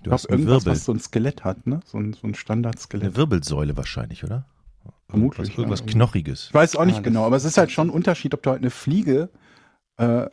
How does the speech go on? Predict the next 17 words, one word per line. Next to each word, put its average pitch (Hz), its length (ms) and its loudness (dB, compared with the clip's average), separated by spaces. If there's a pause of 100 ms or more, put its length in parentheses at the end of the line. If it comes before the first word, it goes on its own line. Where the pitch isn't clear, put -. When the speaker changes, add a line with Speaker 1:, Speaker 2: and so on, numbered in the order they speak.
(140)
Speaker 2:
mit, 127 520 -4
mit 123 260 -2
deiner 120 240 2
Klatsche 123 500 -2
zerschlägst - 800 -4
oder 127 360 0
ein 120 160 -2
Hamster. 131 480 -2 (1500)
Speaker 3:
Ja, 123 260 0 (360)
für - 120 0
manche 104 280 4
nicht. 139 360 0 (640)
Speaker 2:
Für 127 100 6
manche 113 320 2
nicht, 143 280 -2
ja, 110 180 -2
ja, 123 240 -6